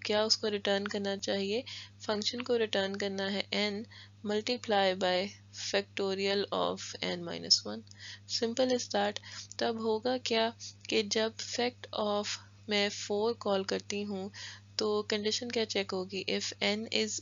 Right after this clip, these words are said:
double equal to one false, तो रिटर्न क्या करेगा? ये वाला पोर्शन, ये पोर्शन रिटर्न करेगा n multiply by fact of n minus one।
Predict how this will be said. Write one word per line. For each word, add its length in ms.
double 280
equal 400
to 120
one 220
false, 500
तो 80
रिटर्न 420
क्या 180
करेगा? 420
ये 320
वाला 300
पोर्शन, 480
ये 140
पोर्शन 400
रिटर्न 300
करेगा 440
n 240
multiply 560
by 120
fact 400
of 100
n 220
minus 340
one। 160